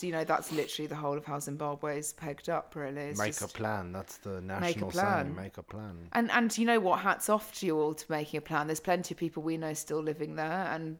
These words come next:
Speaker 1: doing very well for themselves, lots
Speaker 2: Yeah.
Speaker 1: of your friends. And, you know, there are pros and cons to being in Africa, you know, if you're in with farming or you
Speaker 2: I
Speaker 1: want
Speaker 2: think
Speaker 1: to
Speaker 2: if you're born in Africa, it's very hard to, I mean, I know there's a lot of Africans that have left and stuff like that, but if you ask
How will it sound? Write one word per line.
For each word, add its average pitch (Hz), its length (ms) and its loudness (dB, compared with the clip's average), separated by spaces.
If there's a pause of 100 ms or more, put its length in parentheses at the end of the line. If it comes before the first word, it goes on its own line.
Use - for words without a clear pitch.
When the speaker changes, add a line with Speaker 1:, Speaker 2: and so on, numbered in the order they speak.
Speaker 1:
doing 156 240 0
very 156 180 2
well 156 240 2
for 151 140 -10
themselves, 160 480 -2
lots - 160 -2
Speaker 2:
Yeah. 151 60 -8
Speaker 1:
of 160 60 -8
your 151 100 0
friends. 160 460 -2
And, 160 180 -6 (340)
you 196 80 -2
know, 175 100 4
there 170 220 6
are 175 140 10
pros 165 340 4
and 156 100 -4
cons 156 420 -2
to 147 200 -2
being 156 500 -4
in 156 200 -6
Africa, 156 240 -4 (420)
you 165 120 -4
know, 160 220 -2
if 160 220 -4
you're 160 220 0
in 175 180 -2
with 156 140 -4
farming 160 580 -4
or 151 140 -2
you 147 140 -4
Speaker 2:
I - 20 -2
Speaker 1:
want 165 80 -2
Speaker 2:
think 131 140 2
Speaker 1:
to 139 80 2
Speaker 2:
if - 100 0
you're 123 160 6
born 107 380 0
in 107 100 -2
Africa, 101 580 -6
it's 82 120 -10
very 98 200 -6
hard 92 340 -4
to, 95 180 -8
I 92 100 -6
mean, 101 180 -6
I 92 120 -6
know 98 180 -6
there's 90 220 -10
a 92 40 -10
lot 92 220 -6
of 85 100 -8
Africans 87 560 -10
that 87 120 -10
have 82 160 -14
left 90 400 -10
and 87 100 -14
stuff - 300 -14
like 90 100 -8
that, 87 220 -10
but 90 120 -10
if - 160 -12
you 104 160 -6
ask 101 440 -4